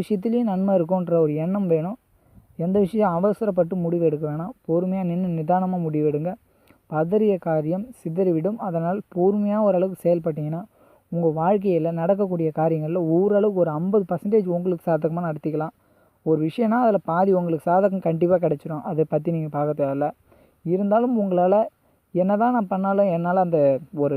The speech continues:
நிலைமைக்கு போக முடியலையே, ரொம்ப கஷ்டத்திலே தானே இருக்கேன் அப்படின்னுவீங்க. சிலர் கடன் வாங்கி ரொம்ப தொல்லைகளை அனுபவிக்கக்கூடிய நிலைமை இருக்கும். அதனால இருக்கிறத வச்சு அட்ஜஸ்ட் பண்ண கத்துக்குங்க. கடன் வாங்குறத குறைச்சிக்குங்க இந்த நாலு ராசிக்காரங்களும்.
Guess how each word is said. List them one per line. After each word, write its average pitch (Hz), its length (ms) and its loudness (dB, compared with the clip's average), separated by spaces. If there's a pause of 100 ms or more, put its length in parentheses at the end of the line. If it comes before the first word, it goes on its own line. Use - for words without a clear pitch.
நிலைமைக்கு 208 500 0 (100)
போக 180 120 4 (100)
முடியலையே, 165 400 0
ரொம்ப 165 220 -4
கஷ்டத்திலே 170 520 -2
தானே 160 160 0
இருக்கேன் 147 300 -4
அப்படின்னுவீங்க. 143 560 -4 (600)
சிலர் 156 300 -2
கடன் 170 320 0
வாங்கி 151 300 -4 (320)
ரொம்ப 165 340 -2
தொல்லைகளை 151 460 0
அனுபவிக்கக்கூடிய 143 800 -4
நிலைமை 135 260 -4
இருக்கும். 185 320 -8
அதனால 170 240 -4 (160)
இருக்கிறத 208 500 0
வச்சு 185 240 -6 (160)
அட்ஜஸ்ட் 170 320 -8
பண்ண 160 240 -6
கத்துக்குங்க. 147 440 -8 (160)
கடன் 175 280 -4
வாங்குறத 147 340 -2 (100)
குறைச்சிக்குங்க 147 460 -4
இந்த 131 140 -6
நாலு 131 300 -2
ராசிக்காரங்களும். 139 680 -8